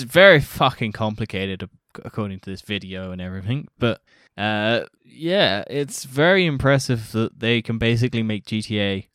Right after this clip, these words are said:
like, the actions in G T A look realistic with photo, like, genuine real photos. It gets a bit choppy in some places where the photos can't keep up, but, like, you're playing G T A and you're driving around in G T A,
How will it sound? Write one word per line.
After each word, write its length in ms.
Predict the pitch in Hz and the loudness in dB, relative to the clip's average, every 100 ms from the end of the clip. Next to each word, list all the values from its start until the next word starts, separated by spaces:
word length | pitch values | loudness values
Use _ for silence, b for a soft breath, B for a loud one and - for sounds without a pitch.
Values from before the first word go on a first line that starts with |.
| - | -8
like, 220 | 104 - | -8 -4
the 120 | 117 | 2
actions 500 | 113 - - 120 104 | 4 4 2 -2 -2
in 200 | 107 104 - | -4 -6 -6
G 120 | 107 | -8
T 180 | - 101 | -4 -4
A 100 | 95 | -4
look 280 | 98 - | -6 -6
realistic 800 | 104 95 92 92 - 95 - - _ _ | -6 -4 -4 -8 -8 -10 -10 -16 _ _
with 480 | 82 101 95 - _ _ - - | -14 -8 -8 -10 _ _ -20 -20
photo, 720 | - - 110 95 92 87 95 - - _ | -20 -8 -4 -2 -2 -6 -10 -18 -20 _
like, 220 | 104 85 - _ _ | -10 -10 -14 _ _
genuine 420 | - 110 92 95 92 | 2 2 0 -6 -4
real 160 | 101 | -4
photos. 420 | 92 101 92 90 - B B B B - | -4 -6 -6 -8 -14 B B B B 6
It 60 | |
gets 160 | 247 202 | 8 8
a 40 | |
bit 220 | 139 190 | 6 4
choppy 360 | - 175 160 180 | 4 2 2 0
in 100 | 151 | -2
some 200 | 143 151 | -2 -2
places 400 | 143 156 156 151 | -2 -4 -4 -4
where 100 | 131 | -4
the 80 | 104 | -4
photos 400 | - 120 113 110 | -2 -2 -2 -4
can't 220 | - 110 | -4 -6
keep 220 | - 104 - | -6 -4 -2
up, 180 | 147 _ | -4 _
but, 220 | - 202 - B B - _ - - | -4 -4 -6 B B -20 _ -20 -8
like, 220 | 107 - | -8 -4
you're 140 | 117 | -2
playing 400 | - 156 135 117 | 4 6 6 4
G 140 | 120 113 | 0 -2
T 160 | 110 | -2
A 180 | 101 95 | -4 -4
and 80 | 98 | -4
you're 120 | 107 | -4
driving 400 | - 110 107 104 | -2 0 0 0
around 300 | 101 98 95 | -4 -4 -6
in 120 | 98 | -8
G 160 | 95 101 | -6 -6
T 160 | - 95 | -6 -8
A, 160 | 90 | -8